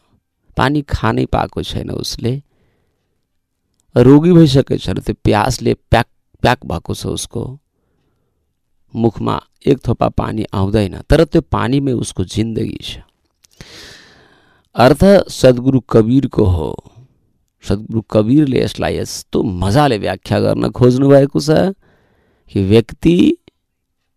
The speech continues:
अत्यन्तै, अत्यन्तै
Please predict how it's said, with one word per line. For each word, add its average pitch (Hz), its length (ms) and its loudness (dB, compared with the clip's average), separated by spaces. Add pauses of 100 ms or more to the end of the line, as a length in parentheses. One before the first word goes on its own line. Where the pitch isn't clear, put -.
(1300)
अत्यन्तै, 226 600 0 (880)
अत्यन्तै 233 680 2